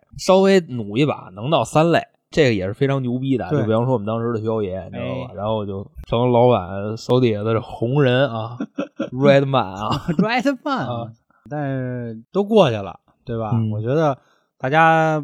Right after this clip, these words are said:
Speaker 2: 不论是现在您生活的可能差点意思，或者说已经也很不错了，我觉得朝前看，往前看。
Speaker 1: 嗯。
Speaker 2: 当然那个钱不是那个人民币那钱啊，就这两年大家一直总说朝前看什么的，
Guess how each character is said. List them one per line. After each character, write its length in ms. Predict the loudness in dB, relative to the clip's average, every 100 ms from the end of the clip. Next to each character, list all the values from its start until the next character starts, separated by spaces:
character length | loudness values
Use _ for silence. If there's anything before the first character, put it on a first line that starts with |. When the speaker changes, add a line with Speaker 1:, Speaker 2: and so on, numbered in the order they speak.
| -6
Speaker 2:
不 140 | -2 4
论 160 | 4
是 120 | 4
现 160 | 0 0
在 300 | 0 0 -2
您 460 | -4 -6 -6 -6 -6
生 260 | -4 -4
活 160 | -2 -2
的 640 | -4 -4 -6 -8 -12 -16 -20
可 80 | -16
能 120 | -8
差 140 | -2
点 180 | 0 0
意 100 | 0
思， 180 | -2 -8
或 160 | -6 0
者 80 |
说 140 | 4 4
已 240 | 4 -4
经 260 | -2 0 2
也 180 | 2 0
很 160 | -2 -6
不 80 |
错 320 | -8 0 0 0
了， 100 | -4
我 80 |
觉 160 | -6 0
得 220 | 2 0 _ _
朝 180 | 6 6
前 220 | 6 2
看， 220 | 4 0 -2 -10
往 160 | -8
前 220 | -4 -2 0
看。 260 | -2 -2 -6
Speaker 1:
嗯。 100 | 4
Speaker 2:
当 120 | 6
然 60 |
那 80 | 6
个 160 | 6 2
钱 320 | 2 2 2
不 160 | 2 4
是 160 | 4
那 160 | 4 4
个 80 | 2
人 100 | 2
民 100 | 4
币 160 | 4
那 120 | 2 -4
钱 180 | -10
啊， 280 | -12 -12 -10 -8 -8 -8
就 120 | -4 2
这 200 | 6 4
两 180 | 2
年 160 | -4 -2
大 80 | 0
家 140 | 0
一 120 | -2
直 160 | -2 -4
总 280 | -4 -12 -4
说 160 | -4
朝 280 | -4 -4 -2
前 320 | -2 -4 -10
看 300 | -8 -8 -8 -16
什 60 |
么 180 | -20
的， 80 | -20